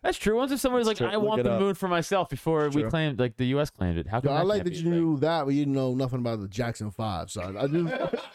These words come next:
Speaker 3: <laughs> that is
Speaker 1: Fair point.
Speaker 3: crazy, man.
Speaker 2: I like space.
Speaker 3: You a
Speaker 1: <laughs>
Speaker 3: weird dude,
Speaker 2: I
Speaker 3: man.
Speaker 2: like space.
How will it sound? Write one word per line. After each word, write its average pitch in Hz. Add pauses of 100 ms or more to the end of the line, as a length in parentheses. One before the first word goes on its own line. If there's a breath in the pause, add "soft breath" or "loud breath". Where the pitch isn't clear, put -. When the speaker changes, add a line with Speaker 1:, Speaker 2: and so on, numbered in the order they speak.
(120)
Speaker 3:
<laughs> -
that 214
is 170
Speaker 1:
Fair 175
point. 160
Speaker 3:
crazy, 165
man. 139 (100)
Speaker 2:
I 131
like 135
space. 139
Speaker 3:
You 254
a 175
Speaker 1:
<laughs> -
Speaker 3:
weird 202
dude, 190
Speaker 2:
I -
Speaker 3:
man. 165
Speaker 2:
like 175
space. 131